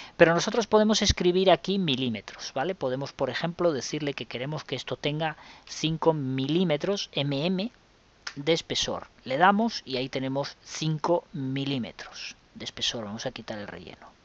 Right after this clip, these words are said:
¿vale? Así podemos darle nosotros espesor a la línea. Vamos a hacer una línea, una línea únicamente,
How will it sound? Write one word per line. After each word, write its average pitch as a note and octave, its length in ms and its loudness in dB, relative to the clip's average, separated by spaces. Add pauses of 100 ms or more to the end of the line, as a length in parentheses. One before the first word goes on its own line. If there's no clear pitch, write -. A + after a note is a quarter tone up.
(120)
¿vale? A2+ 180 -8
Así - 180 -4
podemos C#3+ 400 -2
darle D#3+ 340 6 (680)
nosotros C3+ 420 -4
espesor - 420 -2
a C3 60 2
la A#2 140 0
línea. G#2+ 320 -6
Vamos F3+ 320 4
a G#3+ 40 2
hacer F#3+ 220 0
una D#3 220 2
línea, F3 460 0 (2250)
una A2+ 300 -6
línea A#2 320 -6
únicamente, C#3 680 -4